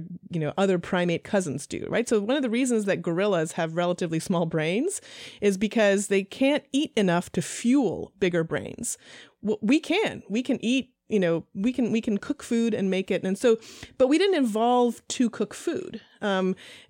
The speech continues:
by discovering fire, we enabled our brains to change in a way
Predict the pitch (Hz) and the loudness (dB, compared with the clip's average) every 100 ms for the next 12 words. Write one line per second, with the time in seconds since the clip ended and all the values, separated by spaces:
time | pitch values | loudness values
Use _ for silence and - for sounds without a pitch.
0 | _ _ _ 202 226 233 233 226 - 202 | _ _ _ 0 4 6 6 4 -2 2
1 | 226 - 302 294 240 233 - 330 339 196 | 2 4 2 4 2 0 -2 0 2 4
2 | 151 156 208 - - _ 214 247 247 - | 2 2 0 -4 -16 _ 0 0 0 -4
3 | - 220 220 277 349 240 190 185 185 185 | 2 4 6 6 4 4 2 2 0 0
4 | 185 233 240 175 165 196 - - 202 190 | 4 6 6 4 0 -4 -4 -2 0 0
5 | 185 - _ _ - 262 269 285 254 208 | 0 -4 _ _ -2 2 4 2 2 2
6 | 190 202 202 196 202 | 2 4 6 4 2